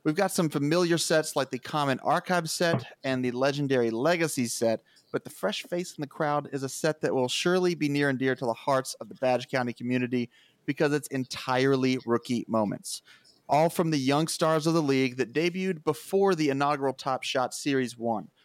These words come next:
All these sets will be available in packs and leaderboards, of course, over the next thirty days, but there appears to be a new wrinkle as well that kinda has my attention in the form of leaderboard crates, which include multiple, if not an entire set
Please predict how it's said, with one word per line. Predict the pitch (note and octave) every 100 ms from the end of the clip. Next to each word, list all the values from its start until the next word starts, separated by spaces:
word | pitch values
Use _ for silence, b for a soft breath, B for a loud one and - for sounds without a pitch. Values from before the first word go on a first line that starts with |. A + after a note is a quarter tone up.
| _ _ _ _ -
All | D#3+ F#3
these | F#3+ E3
sets | E3+ D#3+
will | D#3 C#3
be | D3
available | C3 C#3 C#3+ C#3
in | C3
packs | B2+ C#3 C3 -
and | A2+
leaderboards, | C#3+ F3+ E3+ F3 D#3
of | D3
course, | E3+ D#3 D3+ -
over | C#3+
the | C3+
next | C3+ B2+ - -
thirty | E3+ E3
days, | C3 C#3+ D3 B2 B2+ - b b -
but | E3 E3
there | D#3+
appears | D#3+ A3 -
to |
be | C4+ C4
a | F#3+
new | E3+ A#3+
wrinkle | F#3 B2 A#2 B2+
as | B2 B2
well | C3 F3+ D#3+ A#2 A#2 -
that | B2+ B2 -
kinda | - F#3 B3
has | G#3+ F#3+
my | F3
attention | D3+ C#3+ E3+ D3+ C#3
in | B2+ C3+
the |
form | C3+ E3 D#3
of | C3+
leaderboard | A#2+ C#3 E3+ F3 F3 E3 C#3+
crates, | - - F3 E3 - - - B B B B
which | D#3 C#3+
include | D3+ - D#3 C3+
multiple, | C3 D#3+ F#3 D#3 C#3+ B2+
if | C#3+ D3
not | E3+ E3
an | C#3
entire | C#3+ C3+ - D3 D3+ D#3+
set | C#3 - D3 B2